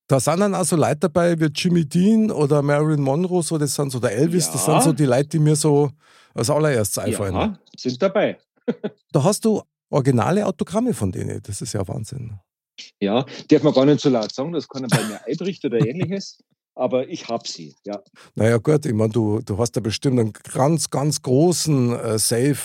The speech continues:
Speaker 1: so einen Panzerschrank, ja.
Speaker 2: Sowieso, sowieso.
Speaker 1: Ja, ist eh
Speaker 2: Sowieso,
Speaker 1: klar.
Speaker 2: ganz klar, ist alles drin, na klar. <laughs>
Speaker 1: Wie, wie,
Speaker 2: Ja?
Speaker 1: wie kommt man denn an solche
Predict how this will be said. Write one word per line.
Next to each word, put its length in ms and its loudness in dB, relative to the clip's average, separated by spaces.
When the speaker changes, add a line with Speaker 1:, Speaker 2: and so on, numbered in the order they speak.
Speaker 1:
so 120 -2
einen 120 0
Panzerschrank, 880 -4
ja. 60 -6
Speaker 2:
Sowieso, 640 2
sowieso. 460 -6
Speaker 1:
Ja, 160 4
ist 220 -2
eh 100 -2
Speaker 2:
Sowieso, 200 0
Speaker 1:
klar. 160 -2
Speaker 2:
ganz 260 -2
klar, 280 -4
ist 200 -8
alles 220 -2
drin, 220 -6
na 100 -4
klar. 220 -12
<laughs> 0 -
Speaker 1:
Wie, 340 4
wie, 220 4
Speaker 2:
Ja? 300 6
Speaker 1:
wie 160 4
kommt 320 0
man 100 0
denn 180 0
an 140 -2
solche 640 2